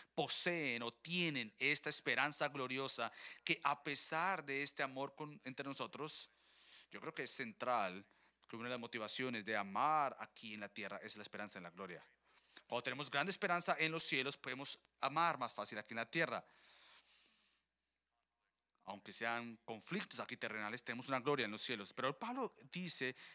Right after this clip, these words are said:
que tú lo has escuchado, este evangelio, esta promesa.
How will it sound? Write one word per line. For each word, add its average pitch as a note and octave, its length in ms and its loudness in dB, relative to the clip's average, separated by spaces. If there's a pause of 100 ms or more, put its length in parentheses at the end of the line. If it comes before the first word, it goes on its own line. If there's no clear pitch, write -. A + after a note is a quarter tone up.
(140)
que C#3 140 -2
tú D#3 500 -2
lo C3 180 0
has C3 360 2
escuchado, D#3+ 1120 0
este C#3+ 480 -2
evangelio, C3 800 -2
esta C#3+ 320 0 (300)
promesa. D3 800 -4